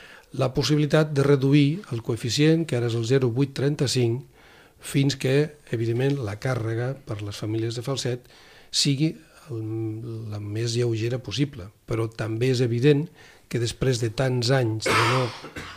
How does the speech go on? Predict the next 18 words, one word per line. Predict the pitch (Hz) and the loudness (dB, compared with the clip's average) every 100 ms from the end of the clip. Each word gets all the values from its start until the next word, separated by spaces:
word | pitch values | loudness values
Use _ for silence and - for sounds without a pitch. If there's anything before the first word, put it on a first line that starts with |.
| - - | -20 -16
fer | - - 139 117 117 | -10 0 2 2 -2
modificacions | 120 123 120 120 117 113 147 143 113 | -4 -2 -2 -4 -6 -2 2 2 0
respecte | 110 - 131 123 113 | -6 -4 -4 -4 -6
del | 107 101 | -4 -4
valor | 104 113 | -4 -4
cadastral, | 117 117 - 127 120 123 - - _ 120 | -6 -6 -4 -2 -4 -6 -14 -20 _ -10
l'impacte, | 110 104 131 113 - 156 - 131 | -10 -4 -2 -2 -6 -10 -8 -4
i | |
sobretot | 139 127 151 143 | 0 2 2 2
aquest | 123 117 | 0 0
primer | 123 131 | 2 4
any, | 127 131 | 2 0
ha | 117 | -4
sigut | 117 110 | -6 -6
un | 127 | -6
impacte | 117 107 - | -6 -8 -8
fort. | 120 101 - - _ _ _ _ _ - | -10 -10 -12 -18 _ _ _ _ _ -16
És | 101 104 | -14 -14